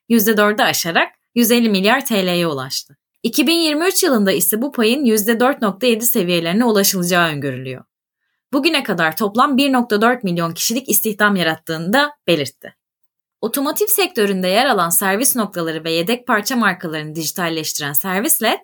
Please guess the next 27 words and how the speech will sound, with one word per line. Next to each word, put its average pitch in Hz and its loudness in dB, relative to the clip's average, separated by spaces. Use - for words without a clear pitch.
A 277 2
serisi 208 0
yatırım 247 -2
turunda 208 0
on 254 2
iki 240 -2
milyon 165 -2
dolar 214 0
yatırım 190 0
aldığını 139 -8
duyurdu. 135 -18
Aldığı 220 2
on 320 0
iki 330 -2
milyon 180 2
dolarlık 165 -2
yatırım 247 0
ile 170 0
temel 254 0
ürünü 175 0
olan 160 -4
pazar 208 0
yeri 190 0
kurgusunu 156 -6
genişletmeyi 180 -2
planlayan 151 -6
Servislet, 285 0